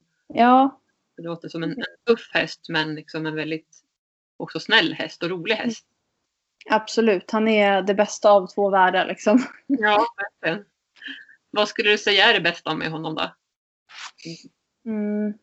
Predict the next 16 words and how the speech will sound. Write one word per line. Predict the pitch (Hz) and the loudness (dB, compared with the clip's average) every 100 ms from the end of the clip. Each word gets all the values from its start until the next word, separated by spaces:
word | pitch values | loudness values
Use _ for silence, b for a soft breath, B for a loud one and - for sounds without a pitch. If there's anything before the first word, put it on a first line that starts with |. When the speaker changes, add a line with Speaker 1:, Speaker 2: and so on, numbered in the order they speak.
| _ _ | _ _
Speaker 1:
det | 214 | -2
är | 196 208 | 0 0
nog, | 202 196 190 180 | 0 -4 -4 -2
eh, | 180 175 170 180 190 _ _ _ _ _ _ _ _ _ _ - _ _ _ _ _ - | 0 2 0 -2 -8 _ _ _ _ _ _ _ _ _ _ -20 _ _ _ _ _ 0
alltså | 202 202 | 2 4
hans, | 208 214 208 202 196 - 202 | 4 4 4 0 -4 -6 0
eh, | 196 185 185 - | 2 2 -2 -4
lyhördhet. | 208 220 214 190 190 175 180 220 175 - - - - _ - | -2 2 2 4 6 6 4 4 4 2 -6 -20 -20 _ -14
Eh, | 220 208 202 208 - | -10 -10 -10 -10 -10
det, | 208 214 196 190 185 180 - - _ _ _ _ _ _ _ _ _ _ | -2 0 2 2 2 -2 -4 -10 _ _ _ _ _ _ _ _ _ _
han | - 214 208 | 0 2 4
är | 208 | 2
helt | 202 220 254 208 185 180 - | 0 4 6 6 2 -2 -4
fantastisk | - 190 208 196 - - 185 - | -6 -2 0 0 -2 -6 -6 -4
att, | 190 180 170 - - - _ _ _ | -2 0 2 0 -2 -6 _ _ _
alltså, | - 202 196 185 | -6 -2 0 0